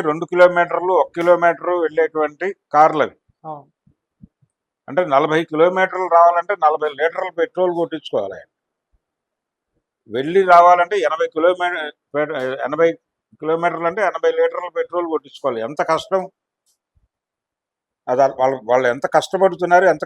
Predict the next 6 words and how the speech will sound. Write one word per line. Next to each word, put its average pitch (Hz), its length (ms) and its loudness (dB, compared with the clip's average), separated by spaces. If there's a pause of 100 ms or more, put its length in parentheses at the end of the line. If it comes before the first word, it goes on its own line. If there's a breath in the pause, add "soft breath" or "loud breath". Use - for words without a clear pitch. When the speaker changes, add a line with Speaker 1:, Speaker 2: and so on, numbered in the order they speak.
Speaker 1:
ఖర్చు 147 300 -2
పెట్టుకుంటున్నారు. 165 600 -2 (2750)
నువ్వంటే 151 320 0 (100)
ఏదో 185 120 0 (100)
చెట్టు 165 240 -4
కింద 190 140 -2